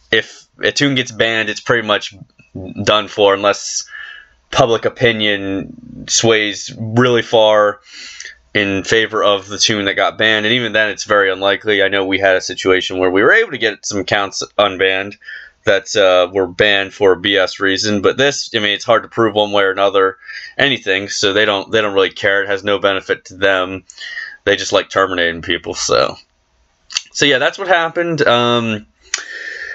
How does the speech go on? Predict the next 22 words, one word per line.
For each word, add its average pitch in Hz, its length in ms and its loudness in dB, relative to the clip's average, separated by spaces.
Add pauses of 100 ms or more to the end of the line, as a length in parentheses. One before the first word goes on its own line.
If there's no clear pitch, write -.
(180)
and, 147 560 2
uh, 135 580 6 (1400)
Max, 143 440 4
actually, 127 520 2
I, 98 360 2
I, - 40 0 (160)
I 107 120 2 (260)
should 127 240 0
probably 104 240 4
add 101 160 0
this. 98 220 -6
He 175 340 0
now, 160 360 2
he 170 140 -6
still 226 220 2
plays 208 320 0
again. 95 300 -2
He, 147 360 0 (360)
he 151 100 2
got 175 240 4
un-I 143 400 2
P, 139 600 0